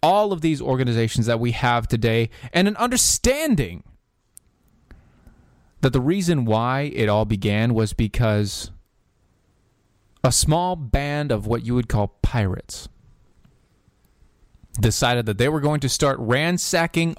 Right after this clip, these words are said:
all of our trade routes and destroying our, uh, destroying our stuff, killing our people, and taking all of it. You go through that and you understand we have been fighting.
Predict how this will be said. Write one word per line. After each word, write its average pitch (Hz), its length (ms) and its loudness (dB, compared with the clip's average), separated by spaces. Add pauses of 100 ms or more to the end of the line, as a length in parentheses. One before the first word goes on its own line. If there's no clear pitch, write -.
all 156 260 2
of 156 100 -2
our 151 140 2
trade 139 380 0
routes 101 480 0 (680)
and 120 140 2
destroying 139 580 0
our, 131 220 0
uh, 117 200 2
destroying 160 540 0
our 170 120 2
stuff, 127 480 0 (100)
killing 156 320 0
our 143 120 2
people, 113 400 0
and 104 200 0
taking 107 400 0
all 90 160 -4
of - 100 -8
it. - 140 -10 (2750)
You - 80 2
go 180 180 4
through 175 220 -2
that 98 360 -2
and 117 140 2
you 117 120 4
understand 101 560 0
we 104 220 2
have 143 100 0
been 123 160 0
fighting. 170 640 0